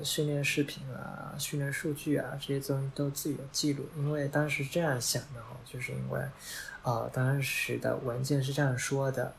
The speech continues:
呃，如果证明自己不是主观桃检，就是，呃，能减-，就是等于说，呃，就是会从轻处理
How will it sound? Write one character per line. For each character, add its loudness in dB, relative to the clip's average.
呃， -4
如 4
果 6
证 10
明 0
自 8
己 -2
不 -4
是 2
主 0
观 6
桃 -2
检， 0
就 0
是， 0
呃， -6
能 2
减-， 4
就 2
是 0
等 2
于 2
说， 4
呃， 2
就 -4
是 2
会 6
从 -2
轻 2
处 4
理 2